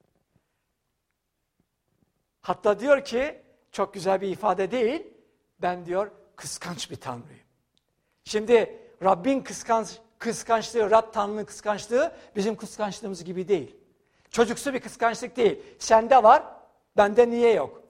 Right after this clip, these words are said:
Böyle bir kıskançlık değil. Sevmiş olmanın getirdiği bir sonuç, kıskançlık. Yani sevgisini, eğer ben eşimi seviyorsam, eşim istemiyor benim ona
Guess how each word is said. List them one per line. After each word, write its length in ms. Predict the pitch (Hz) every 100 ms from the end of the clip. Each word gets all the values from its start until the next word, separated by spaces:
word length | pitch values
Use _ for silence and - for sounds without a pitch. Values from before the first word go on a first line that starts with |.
| _ _
Böyle 200 | 185 202
bir 60 | 208
kıskançlık 580 | - - 208 - 214 -
değil. 280 | 214 135 - _ _ _ _ -
Sevmiş 580 | - 240 233 285 349
olmanın 480 | 320 262 226 196 160 - _ _ _ _ _ _ _ _ _ _ _ _ _ -
getirdiği 580 | 196 214 196 190 185 160
bir 240 | 139 - _ _ _ _ _ _ _ _ _ _ _
sonuç, 540 | - 151 139 120 - - _
kıskançlık. 480 | - - 156 131 135
Yani 360 | 208 277 254 - - -
sevgisini, 1000 | - - 208 202 196 226 233 339 392 _ _ _
eğer 260 | - 202 214
ben 120 | 233
eşimi 460 | 254 208 220 220 208 - -
seviyorsam, 1040 | - - 214 320 311 - 202 269 392 - _ _ _ _ _
eşim 300 | 185 - 254
istemiyor 540 | 208 - 370 359 247 156 - 196
benim 200 | 233 240
ona 260 | 220 202